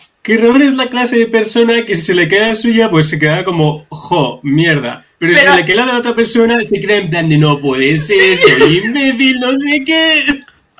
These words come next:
Speaker 1: <laughs>
Speaker 2: Yo descojonándome haciendo fotos, el otro sintiéndose fatal y yo, "A ver, chill, por favor".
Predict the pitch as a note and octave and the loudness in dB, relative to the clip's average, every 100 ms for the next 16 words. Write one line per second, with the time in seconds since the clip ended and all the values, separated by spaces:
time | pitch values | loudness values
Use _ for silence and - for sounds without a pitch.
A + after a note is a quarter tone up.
0 | _ _ _ - - - D4 - _ _ | _ _ _ -8 -8 -4 -4 -4 _ _
1 | _ _ D#4 G#4 - - - A4 G4 - | _ _ -16 -14 -14 -12 -4 2 2 2
2 | D4+ D4+ F4 E4+ - E4+ E4 E4+ E4 F4 | 0 0 0 -4 -4 0 0 2 2 2
3 | E4+ F#4 E4+ D#4 E4 F4 D#4+ D#4 D#4 E4 | 2 2 2 -2 -2 -2 -2 -2 -2 -2
4 | E4 E4 D#4+ E4 D#4 D#4 D#4 D4+ D4+ C#4+ | -2 -2 -4 -4 -6 -6 -6 -6 -8 -8
5 | D4+ - D4+ D4 C#4 D4 D4 E4 | -10 -10 -12 -12 -10 -8 -8 -10